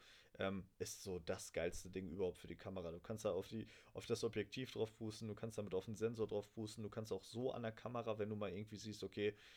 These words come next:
so zwischen den Knöpfen ist da so ein bisschen Staub und da kommst du dann nicht ganz gut mit dem Tuch hin, kannst alles damit wegpusten. <laughs> Das ist total cool.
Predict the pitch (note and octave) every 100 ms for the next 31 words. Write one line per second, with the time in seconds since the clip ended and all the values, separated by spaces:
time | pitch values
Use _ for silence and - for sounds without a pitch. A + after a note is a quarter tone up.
0 | - - G2 - - A#2 A#2 G#2 F#2+ -
1 | G#2+ - G#2 - F#2+ G#2 G2 - F#2+ -
2 | G#2+ G2+ - F2 F2+ G#2 - F#2+ F#2+ -
3 | - G2+ G#2 - A#2 A2+ A2+ - G#2+ A#2+
4 | A2 A2+ A#2+ - - _ - G#2+ - A#2+
5 | - G#2 F#2 A2 - - B2+ - - -
6 | D#3 - - A2 A2+ G2+ - G#2+ F2+